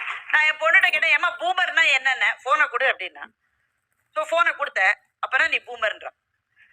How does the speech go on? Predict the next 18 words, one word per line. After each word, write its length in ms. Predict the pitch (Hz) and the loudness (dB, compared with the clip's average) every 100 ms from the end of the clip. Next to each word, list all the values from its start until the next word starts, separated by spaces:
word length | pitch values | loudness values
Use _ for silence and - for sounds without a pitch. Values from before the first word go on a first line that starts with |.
| _ _ | _ _
அதாவது 400 | 180 277 320 262 | -2 0 0 0
ஒருத்தர் 180 | 262 247 | -2 -2
நம்மள்ட்ட 320 | 233 254 349 | -2 -2 -2
போனை 320 | 311 339 392 359 | 0 2 2 0
கேட்டு 260 | 311 311 | 0 2
அவங்கள்ட்ட 440 | 277 277 311 359 277 | 0 0 0 0 2
எந்த 340 | 254 294 359 | 0 2 0
தயக்கமும் 440 | 330 320 349 370 339 | 2 -4 -4 -4 0
இல்லாம 240 | 311 330 | 2 2
நீங்க 180 | 339 269 | 0 -4
போனை 300 | 262 320 349 - | -2 -2 -2 -2
கொடுத்துட்டீங்கன்னா 540 | 311 339 277 226 220 277 - - | -4 -2 -4 0 2 2 -2 -10
நீங்க 180 | 277 247 | -6 -6
பூமரா 420 | 269 339 339 294 | -4 0 2 2
மாத்திரம் 320 | 277 277 285 | 0 -2 -2
தான் 100 | 330 | -2
இருக்க 240 | 294 277 269 | -2 -4 -12
முடியும். 320 | 226 190 | -10 -10